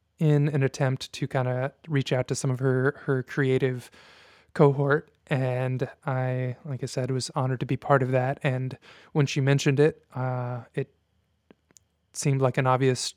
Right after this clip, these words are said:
choice to, to ask her to come on and be the first guest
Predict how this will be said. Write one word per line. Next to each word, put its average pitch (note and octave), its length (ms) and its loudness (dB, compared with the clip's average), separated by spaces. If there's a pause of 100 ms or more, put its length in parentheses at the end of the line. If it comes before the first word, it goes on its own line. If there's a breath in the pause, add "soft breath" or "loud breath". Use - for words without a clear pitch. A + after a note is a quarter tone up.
(140)
choice - 600 -2
to, C3 760 -2
to C3+ 440 -2
ask C3+ 320 -2
her C3 220 2
to C3 120 -2
come C3+ 220 -2
on C3 320 -2 (560 loud breath)
and B2+ 540 -4 (680)
be C3 280 -2
the A#2+ 100 -6
first C3+ 300 0
guest C#3+ 380 0